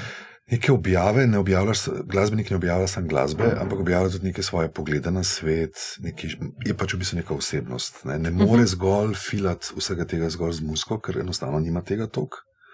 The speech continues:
Speaker 1: In je to tisto, kar ljudi pritegne, zato ker ga vidijo kot osebnost.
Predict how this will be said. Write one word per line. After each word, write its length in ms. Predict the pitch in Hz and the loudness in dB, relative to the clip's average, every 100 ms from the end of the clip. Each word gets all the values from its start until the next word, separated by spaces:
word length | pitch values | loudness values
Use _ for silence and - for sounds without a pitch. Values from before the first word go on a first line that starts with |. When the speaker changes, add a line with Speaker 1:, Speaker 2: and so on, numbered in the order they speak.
| - - - - - | -20 -18 -16 -18 -8
Speaker 1:
In 140 | 95 | 0
je 80 | 98 | 0
to 120 | 95 | 2
tisto, 300 | 123 123 - | 2 2 2
kar 140 | - 101 | 0 2
ljudi 180 | 92 98 | 2 0
pritegne, 540 | 92 87 104 87 76 | -4 -2 0 0 -2
zato 320 | 71 76 82 | -4 -2 -2
ker 160 | 80 78 | -2 -4
ga 120 | 82 | -4
vidijo 280 | 82 95 90 | -2 0 0
kot 220 | - - | -2 -6
osebnost. 580 | - - 80 64 52 - | -4 -4 -4 -4 -8 -10